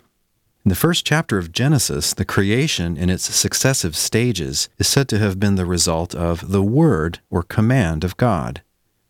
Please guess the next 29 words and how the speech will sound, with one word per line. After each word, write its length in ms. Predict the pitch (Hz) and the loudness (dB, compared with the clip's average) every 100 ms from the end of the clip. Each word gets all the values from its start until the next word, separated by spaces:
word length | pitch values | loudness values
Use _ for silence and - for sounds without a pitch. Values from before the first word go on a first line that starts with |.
| _ _ _ _ _ _ _ _ | _ _ _ _ _ _ _ _
God 320 | 107 127 147 | 0 2 0
said, 500 | - - 131 78 73 - | -2 0 0 -2 -6 -4
"Let 260 | 104 131 | -2 0
there 140 | 135 113 | 0 0
be 200 | 113 95 | 0 2
light," 500 | 120 110 67 - - _ _ _ | 2 0 -2 -10 -16 _ _ _
and 160 | 98 98 | 2 4
there 160 | 120 | 2
was 320 | 131 170 123 | 2 2 2
light. 460 | 82 62 50 - - _ _ _ _ _ _ | 0 -2 -4 -10 -18 _ _ _ _ _ _
Genesis 540 | - 82 76 82 80 - | -2 0 2 0 -2 -4
one 180 | 60 80 | -4 -4
three. 520 | - 117 107 80 - _ _ _ _ _ _ _ _ _ _ _ | 0 2 2 -2 -8 _ _ _ _ _ _ _ _ _ _ _
So 200 | - 82 | -8 -2
in 60 | |
the 80 | 80 | 0
book 180 | 90 98 | 0 0
of 100 | 110 | -2
Psalms 480 | - 143 175 80 82 | 2 4 4 2 0
we 100 | 82 | 0
read, 440 | 82 87 87 87 - _ _ _ | 2 2 2 -2 -10 _ _ _
"He 160 | 101 | 0
spoke, 640 | 98 - 135 156 80 - - - | 0 2 2 2 0 -8 -20 -4
and 160 | 90 | -2
it 80 | 76 | 0
was 200 | 71 71 | -2 -2
done. 500 | - 107 92 65 65 _ _ _ _ | 0 2 0 -2 -10 _ _ _ _
He 160 | - 80 | -4 -2
commanded, 800 | 95 85 113 151 101 90 92 | 2 4 4 4 4 0 -4